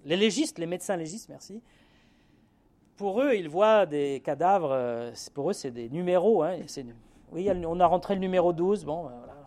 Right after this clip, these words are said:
Pour les familles, c'est, c'est leurs parents, leurs marans, leur mère, leur oncle, leur, leur cousin,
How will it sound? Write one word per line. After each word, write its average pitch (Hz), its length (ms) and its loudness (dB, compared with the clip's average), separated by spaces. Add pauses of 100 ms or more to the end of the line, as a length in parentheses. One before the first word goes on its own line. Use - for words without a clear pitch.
(1500)
Pour 185 180 4
les 170 80 6
familles, 196 400 4
c'est, 143 180 -6
c'est 143 200 -8
leurs 139 260 -6 (180)
parents, 202 460 2
leurs 147 180 0
marans, 175 360 -4
leur 165 260 -2
mère, 214 320 4
leur 165 260 -4
oncle, 233 240 0
leur, 160 260 -4
leur 160 220 -10
cousin, 208 400 -2